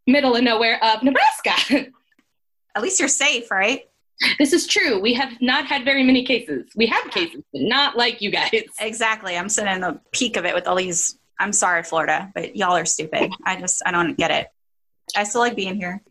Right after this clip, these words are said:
Speaker 2: <laughs> All right, we got off topic again. Okay, what else are we talking about?
Speaker 1: We're gonna tend to do that. Least favorite things,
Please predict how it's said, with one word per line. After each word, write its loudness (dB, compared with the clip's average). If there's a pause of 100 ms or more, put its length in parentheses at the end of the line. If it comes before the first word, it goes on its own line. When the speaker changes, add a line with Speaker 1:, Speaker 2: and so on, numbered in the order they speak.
Speaker 2:
<laughs> -4
All 4
right, 0
we -4
got 2
off -2
topic 0
again. 0
Okay, 0 (120)
what 4
else 0
are -8
we 0
talking 2
about? 4
Speaker 1:
We're 4
gonna 0 (200)
tend 0
to -6
do -2
that. 0
Least 2
favorite 2
things, -2